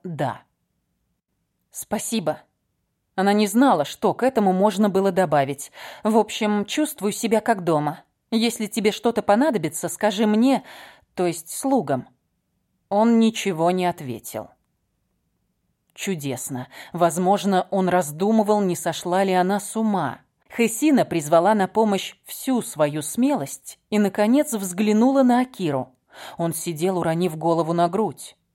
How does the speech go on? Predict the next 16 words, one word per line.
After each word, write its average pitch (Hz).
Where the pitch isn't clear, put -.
Шнурок, 175
которым 170
были 175
завязаны 160
его 156
волосы, 185
распустился, 185
и 196
растрёпанные 180
каштановые 170
пряди 208
упали 247
ему 170
на 156
лоб. 123
"Акира!" 214